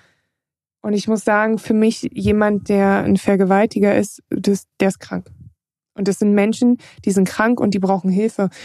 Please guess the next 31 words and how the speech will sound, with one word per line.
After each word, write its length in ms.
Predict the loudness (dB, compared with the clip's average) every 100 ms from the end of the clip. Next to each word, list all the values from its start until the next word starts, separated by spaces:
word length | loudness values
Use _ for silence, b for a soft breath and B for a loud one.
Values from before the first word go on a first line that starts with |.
| B -2
Und 160 | 0
deswegen 420 | 0 2 2 2
rede 240 | 2 2 2
ich 120 | 2
auch 180 | 0 2
in 100 | 2
der 120 | 2
Öffentlichkeit 540 | 2 2 0 0 -2 0
darüber, 500 | 0 0 2 2 2
weil 160 | 2
ich 140 | 0 0
auch 160 | 0
hoffe, 280 | 0 0 0
dass, 260 | 0 -2 0
ähm, 320 | 2 4 2 b b b
vielleicht 320 | -4 -2 0 -2
auch 100 | 0
jetzt 260 | -2 -2
Menschen, 420 | 0 2 2 0 0
die 80 | 2
hier 220 | 2 2
zuhören, 520 | 0 2 2 2 0
die 300 | 0 0 0
diesen 360 | 0 2 2 2
Drang 400 | 0 0 0 0
haben 320 | 0 2 2
oder 120 | 4
dieses 220 | 2 0
Gefühl 300 | -4 0 2
haben, 160 | 2 2
„Oh, 260 | 2 2